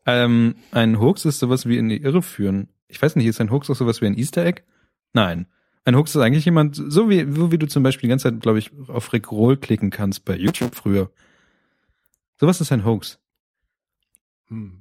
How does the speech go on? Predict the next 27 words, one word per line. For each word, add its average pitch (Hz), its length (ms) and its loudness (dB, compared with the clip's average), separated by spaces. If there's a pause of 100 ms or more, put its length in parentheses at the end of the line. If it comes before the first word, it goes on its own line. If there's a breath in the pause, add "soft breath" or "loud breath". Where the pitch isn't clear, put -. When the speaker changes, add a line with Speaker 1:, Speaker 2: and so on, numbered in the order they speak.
Speaker 1:
Es 127 140 0
ist 143 120 0
nicht 135 120 2
Speaker 2:
Genau. 120 100 -2
Speaker 1:
wirklich 123 260 0
wahr. 101 220 2
Und 107 120 -2
bei, 127 320 2
bei 113 260 0
Up 120 160 -4
Next 147 260 -2
war 123 100 2
es 117 80 -4
ja 117 80 0
natürlich 107 320 0
so, 117 100 -2
dass 104 180 -4
ein 104 120 -2
Kickstarter - 600 -2
im 92 120 -2
Kickstarter 110 720 0 (480 soft breath)
ge-, 113 360 2
gefundet 117 640 0
werden 107 240 2
sollte. 101 380 2
Und, 98 340 -4
ähm, 95 340 -4